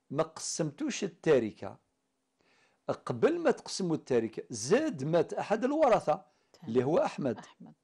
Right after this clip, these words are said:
Speaker 2: نعم.
Speaker 1: وكي مات هذاك أحمد ترك زوجة اسمها حورية
Speaker 2: مهم.
Speaker 1: وترك بنتا اسمها
Speaker 2: زهية.
Speaker 1: زهية.
Speaker 2: مهم.
Speaker 1: الآن تصوروا معي، لأنه إن شاء الله اللقاء القادم بالسبورة، ب-، بالشاشة.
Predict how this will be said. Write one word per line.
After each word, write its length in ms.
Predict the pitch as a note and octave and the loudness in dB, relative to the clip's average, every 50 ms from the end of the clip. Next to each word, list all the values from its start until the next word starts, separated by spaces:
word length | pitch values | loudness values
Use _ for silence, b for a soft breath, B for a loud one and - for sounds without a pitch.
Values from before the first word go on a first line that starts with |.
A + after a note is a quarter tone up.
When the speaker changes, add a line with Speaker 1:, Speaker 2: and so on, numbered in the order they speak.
| - | -20
Speaker 2:
نعم. 160 | F3+ E2 - b b b b b b b b - | -20 -20 -20 b b b b b b b b -6
Speaker 1:
وكي 380 | D#3 B2+ A#2+ - - - D#4+ E4+ | -4 -4 -4 -4 -2 -2 0 0
مات 300 | D4+ B3+ G#3+ G3+ - F3+ | 2 2 2 2 4 2
هذاك 300 | E3+ D#3 D#3 D3 - - | 2 4 4 2 0 -2
أحمد 520 | - - - - A#2 A2+ A2+ A#2 - - - _ _ _ _ _ _ _ _ _ _ _ - | -12 -12 -10 -8 -6 -4 -4 -6 -6 -8 -20 _ _ _ _ _ _ _ _ _ _ _ 4
ترك 580 | D3+ D#3 D#3+ D3+ C#3+ C#3 - A#2 G2 - - _ _ - | 6 6 8 6 4 2 0 -4 -4 -4 -6 _ _ -10
زوجة 600 | A2 G#2+ D3+ D3+ C3 A2+ C3+ B2 - A#2+ G#2 A2 - - | -2 0 2 2 4 4 2 2 2 0 -6 -6 -8 -8
اسمها 500 | - - - B2 A#2 G#2+ G2 F#2+ - - _ _ _ _ | -8 -4 -2 0 0 0 0 -4 -8 -10 _ _ _ _
حورية 680 | - - - G#2 G2+ G2 A2 C3+ E3 G#3+ B3 D4 D4+ _ - | -20 -12 -8 -4 -4 -2 -2 0 0 0 0 0 -4 _ -18
Speaker 2:
مهم. 300 | F3 D#3 C#3 D3+ E3 D#3+ B B B B B B B B B _ - | -20 -18 -18 -20 -20 -20 B B B B B B B B B _ 2
Speaker 1:
وترك 500 | C3 C#3+ C#3 - E3 E3 D#3 D#3 - D3+ | 4 4 4 6 4 4 4 6 4 2
بنتا 460 | B2+ A2+ C#3 C3+ B2+ - - A#2 - - | 4 4 0 -2 -2 -2 -4 -4 -4 -6
اسمها 540 | B2 - - D3+ D3+ D3 D3+ F#3 A3+ C#4 - C4+ | -10 -10 -6 -4 -2 0 0 0 -2 -2 -6 -14
Speaker 2:
زهية. 300 | F#3+ - F3 D#3+ C3+ - | -18 -18 -18 -18 -16 -12
Speaker 1:
زهية. 520 | - D3 D3+ F#3 D#3 A2 G#2+ F2 F2 - _ _ - | -8 0 2 2 2 2 -2 -10 -12 -18 _ _ -20
Speaker 2:
مهم. 240 | F3+ D#3+ C#3+ C#3+ - _ _ _ _ _ _ _ b b b b b b b b b b b b b b b b b b b _ _ - - | -20 -18 -18 -20 -20 _ _ _ _ _ _ _ b b b b b b b b b b b b b b b b b b b _ _ 0 0
Speaker 1:
الآن 280 | C#3+ D#3+ F#3+ A3+ A#3+ - | 0 2 2 0 0 2
تصوروا 380 | - - B3 A#3+ G#3+ G#3 G3 | 2 4 8 8 10 10 8
معي، 300 | E3+ D3 B2+ B2 B2 B2+ | 8 8 6 6 4 2
لأنه 260 | C3 B2+ D3+ D#3 D3+ | 0 0 0 0 0
إن 60 | C#3+ B2+ | -2 -2
شاء 180 | - - E3 | 0 0 2
الله 100 | C#3+ B2+ | 2 2
اللقاء 340 | B2+ C#3 D3 - - D3+ C3+ | 2 0 0 0 2 0 0
القادم 540 | B2+ - - D#3+ D#3+ E3 A#3 A#3 A3 F3 D#3 | 0 0 0 -2 0 0 0 -2 0 0 -2
بالسبورة، 840 | C#3 B2 A#2+ B2+ D#3 - - - C#3+ A#2 B2 B2+ A2+ G#2+ A2 A2 A2+ | -2 -4 -10 -8 -6 -4 -2 -2 0 4 4 6 6 6 4 0 -2
ب-، 480 | C3 D#3 C#3+ D3 C#3+ C3+ C2 B2 A2 | -4 -8 -10 -8 -6 -6 -6 -8 -8
بالشاشة. 540 | G#2+ - - - D#3 A#2+ G2+ - - - - | -6 -6 0 2 2 2 2 -2 -10 -14 -12